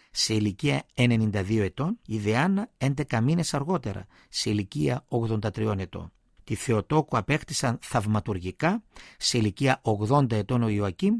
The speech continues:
και εβδομήντα η Άννα. Ο Άγιος Μάρτυρας Σεβεριανός, που τιμά επίσης σήμερα η Εκκλησία μας, ήταν ευσεβής πλούσιος χριστιανός,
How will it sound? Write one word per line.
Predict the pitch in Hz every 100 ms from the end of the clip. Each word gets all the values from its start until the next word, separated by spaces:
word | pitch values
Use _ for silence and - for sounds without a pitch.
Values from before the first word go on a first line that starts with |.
| -
και | 135
εβδομήντα | 117 107 104 104 101
η | 92
Άννα. | 87 80 - _ _ _ _ - -
Ο |
Άγιος | 151 202 185
Μάρτυρας | 165 196 208 190 -
Σεβεριανός, | 151 127 117 101 120 135
που | 117
τιμά | 101 104 120
επίσης | 110 143 156 104
σήμερα | - 151 127 107
η | 104
Εκκλησία | - 95 - 113 90
μας, | 90 - - - -
ήταν | - 139 135
ευσεβής | - 113 127 -
πλούσιος | 131 147 -
χριστιανός, | - 113 - 113 117 135 104